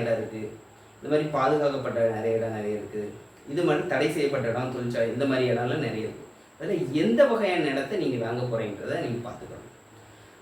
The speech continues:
அதுபோல எந்தெந்த இடங்கள்லாம் வந்து பிரச்சனை, சட்ட சிக்கல் அதிகமாக இருக்கக்கூடிய சொத்துன்றதை நம்ம சொல்லிடுறோம். மைனர் ப்ராப்பர்ட்டி,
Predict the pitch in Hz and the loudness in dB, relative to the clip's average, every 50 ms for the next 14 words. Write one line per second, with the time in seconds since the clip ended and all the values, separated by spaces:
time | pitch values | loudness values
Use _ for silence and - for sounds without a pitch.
0 | - - 147 156 156 151 180 220 190 - 123 131 143 156 208 220 269 269 269 262 | -6 -2 0 0 2 2 2 2 2 2 2 2 2 2 2 2 2 4 6 6
1 | 254 - 160 156 165 180 180 180 175 156 151 165 180 - 143 131 127 160 180 180 | 6 6 6 4 4 2 4 4 2 2 2 2 2 2 2 0 0 0 2 4
2 | 160 120 113 104 - - - - - - - - - - - - - 147 147 - | 4 4 2 0 -2 -4 -8 -12 -16 -20 -20 -20 -20 -20 -20 -12 -8 -6 -6 -6
3 | - - 226 226 214 190 180 156 143 - 190 185 - - 180 185 180 175 - - | -4 -2 0 2 2 2 2 0 0 0 -2 -2 -2 -2 -2 0 2 2 2 2
4 | - - 185 - 226 208 185 185 185 170 160 143 139 139 135 139 135 127 120 113 | 0 0 2 4 4 4 6 4 2 2 2 0 0 -2 -2 -2 0 0 2 2
5 | 113 110 110 107 - - 127 127 123 123 160 156 139 127 127 147 151 151 123 117 | 2 0 0 -2 -4 -6 -6 -4 -4 -2 -2 -2 0 0 0 0 0 0 -2 -2
6 | 110 104 - 95 95 101 104 - - - - - - - - - - - - - | -4 -6 -8 -10 -10 -10 -10 -12 -14 -18 -20 -20 -20 -20 -20 -20 -20 -20 -20 -20
7 | - - - - - 123 120 120 139 156 185 202 208 196 180 - - - - - | -20 -20 -20 -20 -12 -6 -2 2 4 6 6 6 6 4 4 2 0 0 0 0
8 | - - - | -2 -6 -10